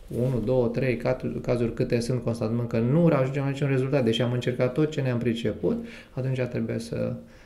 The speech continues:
rupem pisica în două și să zicem, „Ok, hai să ne despărțim.” Pentru că poate ei sunt, au alte, nu știu, feluri în care își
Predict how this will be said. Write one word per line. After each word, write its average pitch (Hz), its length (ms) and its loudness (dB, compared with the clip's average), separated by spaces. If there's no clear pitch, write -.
rupem 110 240 -4
pisica 110 360 -6
în 104 80 -2
două 170 240 0
și - 180 -8
să 135 280 -8
zicem, 139 280 -10
„Ok, 143 140 -10
hai 113 140 -8
să 120 100 -4
ne 117 80 2
despărțim.” 120 480 0
Pentru 113 260 -10
că 143 240 -6
poate 123 260 -2
ei 127 520 0
sunt, 139 300 -4
au 135 240 -2
alte, 156 520 2
nu 139 60 -4
știu, - 240 -8
feluri 143 460 8
în 135 80 0
care 127 320 2
își 120 480 -2